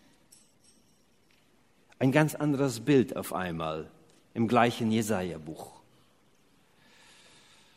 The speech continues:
Ein Paradoxon, würden wir sagen. Etwas, was nicht stimmt. Warum sollte ein König, ein Messias auf einmal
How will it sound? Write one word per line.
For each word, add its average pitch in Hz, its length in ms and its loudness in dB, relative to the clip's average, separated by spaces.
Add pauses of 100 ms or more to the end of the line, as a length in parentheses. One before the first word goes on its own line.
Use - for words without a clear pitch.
(300)
Ein 110 160 -4
Paradoxon, 120 800 4
würden 98 180 -2
wir 92 160 -2
sagen. 85 400 -8 (1300)
Etwas, 190 360 -2
was 190 200 -4
nicht 160 180 -2
stimmt. 113 320 0
Warum 165 360 4
sollte 135 420 0
ein 117 240 2 (420)
König, 202 580 4
ein 104 200 2
Messias 117 880 0 (760)
auf - 240 -8
einmal 185 540 4